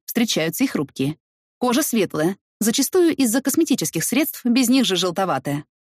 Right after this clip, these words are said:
Глаза как бы вширь, уголки подняты вверх, лицо квадратное, нос широкий. Часто можно увидеть кукольную внешность, созданную пластическими хирургами, всё ещё популярными в этой стране. Молодые люди носят причёску под горшок с густой чёлкой,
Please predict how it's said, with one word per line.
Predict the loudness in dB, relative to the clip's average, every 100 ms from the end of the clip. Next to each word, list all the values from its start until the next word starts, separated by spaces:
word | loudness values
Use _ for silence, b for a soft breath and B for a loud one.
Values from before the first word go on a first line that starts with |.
| -8
Глаза | -2 0 2 0
как | 0 0
бы | 0
вширь, | 0 0 0 -2 _
уголки | -2 0 0 0
подняты | 0 0 0 -2 -2
вверх, | 0 -2 -2 -4
лицо | -2 0 0
квадратное, | 0 0 0 0 0
нос | 0 0
широкий. | 0 0 -2 -4 -8 -12 _ _ _ _ _
Часто | 0 0 4
можно | 4 4 0
увидеть | 2 2 0 0
кукольную | -2 0 2 2
внешность, | 2 2 2 -2 -4 -10
созданную | -4 0 2 2 0
пластическими | 0 -2 0 -2 -2 0 2
хирургами, | 2 0 0 0 0 _
всё | -6 -2
ещё | 0 -2
популярными | -2 0 0 2 2 0
в |
этой | 0 -4
стране. | -2 0 0 -2 -8 _ _ _ _
Молодые | 0 2 2 2
люди | 2 2 4
носят | 2 2 -2
причёску | -2 -2 -2 -2
под | -2
горшок | -2 -2 0 0
с |
густой | 0 0 0
чёлкой, | 0 0 -2 -4 -6